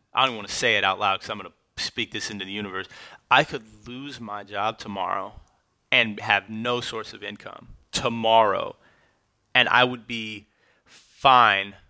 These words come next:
for at least a little while because of all the, and, and by little, I don't mean, like, two to three days. I mean, like, probably a few months. I'd be fine because the people that would come to my aid,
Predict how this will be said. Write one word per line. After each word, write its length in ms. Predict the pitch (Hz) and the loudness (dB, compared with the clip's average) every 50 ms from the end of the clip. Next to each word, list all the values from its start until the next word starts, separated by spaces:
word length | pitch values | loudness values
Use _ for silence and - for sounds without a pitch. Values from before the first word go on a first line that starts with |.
| _ _ - | _ _ -6
for 120 | 151 135 | -2 0
at 220 | - 117 113 - - | 0 0 0 -4 -4
least 540 | 113 110 113 123 143 147 143 127 - - - - | -10 -12 -10 -8 -8 -6 -2 -2 -2 -2 -4 -6
a 80 | 127 | -8
little 300 | 120 117 123 117 113 101 | -6 -6 -8 -6 -6 -4
while 400 | 92 104 95 90 82 - - - _ - _ _ _ _ _ _ _ - | 0 2 2 2 2 -2 -6 -14 _ -20 _ _ _ _ _ _ _ -6
because 340 | 127 123 - - 135 120 120 | -6 -4 0 0 0 0 0
of 100 | 120 - - | -4 -8 -4
all 320 | - 123 123 127 131 127 123 | 0 4 6 6 6 6 4
the, 200 | 117 120 117 113 - | 2 0 -2 0 4
and, 380 | 123 127 - 127 139 135 123 - - | 2 4 4 2 0 -2 -6 -6 -2
and 160 | - 101 - | -2 -2 4
by 80 | 131 127 | 4 2
little, 220 | 131 135 131 127 | 4 4 4 4
I 80 | 120 117 | 4 4
don't 80 | 120 120 | 2 0
mean, 100 | 117 110 | -6 -8
like, 140 | 104 98 | -8 -8
two 140 | - - 123 | -10 -12 -12
to 60 | 117 | -12
three 180 | - - 117 110 | -12 -12 -10 -4
days. 240 | 98 107 104 101 110 | -2 -2 -2 0 -2
I 60 | 113 | -4
mean, 180 | 117 117 113 110 | -4 -6 -6 -2
like, 300 | 104 101 98 98 - _ _ _ _ _ _ _ _ _ _ _ _ _ _ _ _ - | 0 0 0 -2 -4 _ _ _ _ _ _ _ _ _ _ _ _ _ _ _ _ -12
probably 500 | - - - 131 127 135 127 123 131 123 | -10 -6 4 6 8 8 6 4 -2 -4
a 60 | 113 | -4
few 280 | - - - 127 123 110 | -4 -8 -12 -10 -10 -8
months. 400 | 107 101 92 82 69 - - - - | -8 -8 -8 -8 -8 -12 -14 -10 -2
I'd 160 | - 123 113 110 | 0 0 0 0
be 140 | 117 107 | -6 -8
fine 680 | - - - - - 131 120 107 92 90 85 78 113 - - _ _ _ _ _ _ _ _ _ _ _ _ - | -8 -10 -14 -2 2 2 2 2 2 -2 -6 -12 -14 -20 -20 _ _ _ _ _ _ _ _ _ _ _ _ -10
because 360 | - 127 - 143 131 117 110 | -10 -8 -4 -2 -4 -4 -4
the 80 | 120 104 | -10 -10
people 680 | - - 139 131 120 - 127 113 113 107 101 - _ _ _ _ | -8 -4 -4 -4 -4 -6 -10 -10 -8 -8 -10 -12 _ _ _ _
that 220 | - 120 107 - 104 | 0 2 2 2 0
would 200 | 107 110 - - | -8 -14 -10 -8
come 280 | - - 127 123 120 - | -6 -4 -4 -6 -6 -8
to 120 | - 113 | -12 -8
my 200 | 107 104 104 101 | -4 -2 -2 0
aid, 360 | 95 101 92 87 - _ - | -2 -4 -6 -8 -12 _ -20